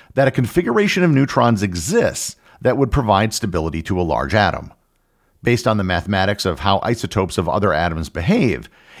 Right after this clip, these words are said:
it's thought that one of the best hopes for a stable large atom would be an isotope somewhere in the elements one fourteen, one twenty,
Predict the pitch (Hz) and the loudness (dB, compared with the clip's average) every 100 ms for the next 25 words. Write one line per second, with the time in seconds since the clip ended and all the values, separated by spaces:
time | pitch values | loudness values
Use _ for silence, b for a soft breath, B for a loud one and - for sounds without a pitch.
0 | B 147 - 147 151 127 113 123 262 302 | B -2 0 0 2 0 2 2 2 0
1 | 160 175 - - 101 - - 92 80 - | 2 0 0 0 0 0 -4 -2 -2 -2
2 | - 117 151 185 135 95 127 151 82 78 | 0 2 2 2 2 2 2 2 0 0
3 | 78 80 B B - 117 120 120 135 208 | -2 -6 B B -2 2 2 2 2 2
4 | 165 - 82 80 - b b - - 202 | 2 2 0 0 -6 b b -8 -2 0
5 | 220 214 170 160 110 104 95 98 87 90 | 0 0 0 0 0 0 0 -2 -4 -4
6 | 90 - 92 - - 160 165 165 b b | -4 -2 -4 -4 0 2 2 0 b b
7 | - 131 247 - 104 82 85 | -2 0 0 0 0 2 -2